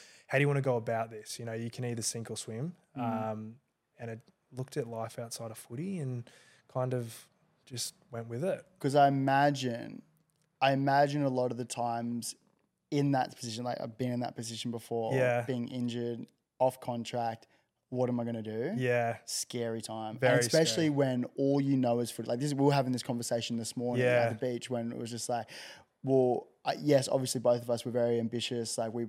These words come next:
Speaker 2: we both wanna, like, we wanna make good money. Obviously,
Speaker 1: Yeah.
Speaker 2: like, we wanna have a good family. We wanna
Speaker 1: Yeah.
Speaker 2: be, we wanna be happy.
Speaker 1: Yeah.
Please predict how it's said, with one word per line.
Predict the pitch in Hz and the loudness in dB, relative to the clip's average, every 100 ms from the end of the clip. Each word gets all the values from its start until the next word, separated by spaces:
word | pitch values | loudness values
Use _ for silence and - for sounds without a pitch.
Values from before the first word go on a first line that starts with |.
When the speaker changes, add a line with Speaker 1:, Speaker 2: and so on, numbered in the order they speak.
| - | -4
Speaker 2:
we | 120 | -2
both | 120 117 120 | -2 -2 -4
wanna, | 117 | -6
like, | 113 107 - _ | -6 -10 -14 _
we | 131 | 0
wanna | 135 | 4
make | 131 127 | 4 2
good | 131 | 0
money. | 123 120 120 120 | 0 0 -2 -4
Obviously, | 127 117 120 | -4 -2 -2
Speaker 1:
Yeah. | 117 117 | 0 -2
Speaker 2:
like, | 123 | -2
we | |
wanna | 123 123 | -2 -2
have | 117 | -2
a | |
good | 117 113 | -6 -4
family. | 127 120 120 117 | -2 -2 -2 -4
We | 120 | -4
wanna | 120 123 | -2 -2
Speaker 1:
Yeah. | 113 | -2
Speaker 2:
be, | 113 | 0
we | 139 | 2
wanna | 127 120 | 2 2
be | 117 | 0
happy. | 101 131 - 117 | 0 0 0 -2
Speaker 1:
Yeah. | 123 120 117 | 0 0 0